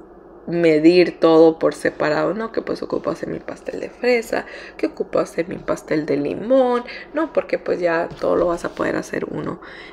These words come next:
en uno solo. Pero pues para eso necesitas trabajar con gramos para poder saber cuánta mezcla,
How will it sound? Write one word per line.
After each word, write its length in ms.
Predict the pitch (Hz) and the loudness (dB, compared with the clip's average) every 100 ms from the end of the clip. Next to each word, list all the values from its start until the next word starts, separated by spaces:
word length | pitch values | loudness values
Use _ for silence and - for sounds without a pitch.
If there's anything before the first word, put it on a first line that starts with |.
| - | -4
en 140 | 196 | 0
uno 160 | 175 170 | 0 0
solo. 340 | - - - - | 0 0 0 6
Pero 260 | 226 190 | 8 8
pues 140 | 190 190 | 6 0
para 240 | 190 185 | 4 4
eso 180 | 185 226 | 4 0
necesitas 380 | 202 175 - 180 | 0 -2 -4 -6
trabajar 400 | - 165 170 - | 0 0 0 -4
con 200 | 175 170 | -4 -2
gramos 380 | 170 170 196 233 | 0 0 -2 -4
para 220 | - 170 | -2 -2
poder 300 | 170 165 165 | 0 0 0
saber 420 | - 160 151 160 - - - | -2 -2 -2 -4 -10 -20 -6
cuánta 520 | - 170 175 170 160 | 4 4 4 0 2
mezcla, 540 | 156 160 165 165 - | 2 2 0 -2 -6